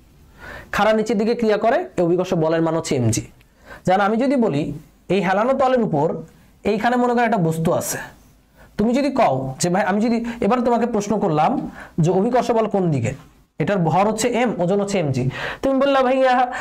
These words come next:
বস্তুটা যেহেতু এদিকে নামে, তাহলে অভিকর্ষ বল এইদিকে, এমজি।" তাহলে তোমাকে আমি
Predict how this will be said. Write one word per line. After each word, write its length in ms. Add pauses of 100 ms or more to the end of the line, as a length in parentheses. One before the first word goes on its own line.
(120)
বস্তুটা 380
যেহেতু 220
এদিকে 260
নামে, 480 (160)
তাহলে 160
অভিকর্ষ 360
বল 160
এইদিকে, 460
এমজি।" 420 (320)
তাহলে 200
তোমাকে 500 (480)
আমি 500